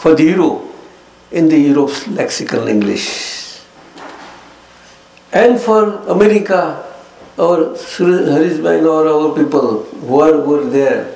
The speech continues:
and who can, who take it in, part in this, for them, for the U S public. English is the same language, but lexicon, everything, they differ somewhat. So it's, it has to be brought out that way.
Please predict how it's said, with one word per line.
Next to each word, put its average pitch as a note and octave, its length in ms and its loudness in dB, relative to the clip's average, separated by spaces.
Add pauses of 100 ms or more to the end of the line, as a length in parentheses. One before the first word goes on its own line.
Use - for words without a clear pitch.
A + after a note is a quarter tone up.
(380)
and D3 180 2
who D#3 100 2
can, D#3+ 240 0
who F3+ 140 -2
take D#3 200 0
it D#3+ 200 -4
in, C#3 280 2
part E3 280 2
in G#2+ 160 0
this, - 680 -8 (300)
for F#3 240 2
them, E3 340 2 (300)
for D#3+ 160 2
the D#3 100 2
U C#3+ 200 4
S - 140 -2
public. - 560 -8
English A#3 340 0
is C4 180 2
the D4+ 60 4
same D#4 260 0
language, - 360 0 (200)
but E3 180 -2
lexicon, E3+ 800 -4
everything, D3 520 -2
they - 140 -4
differ B2 340 -4
somewhat. - 600 -12 (320)
So - 100 -6
it's, - 220 -2
it D#3+ 180 -2
has F#3+ 180 -2
to D#3 120 2
be B2 60 0
brought G#2 240 -2
out G2+ 200 -4
that - 220 -6
way. - 160 -14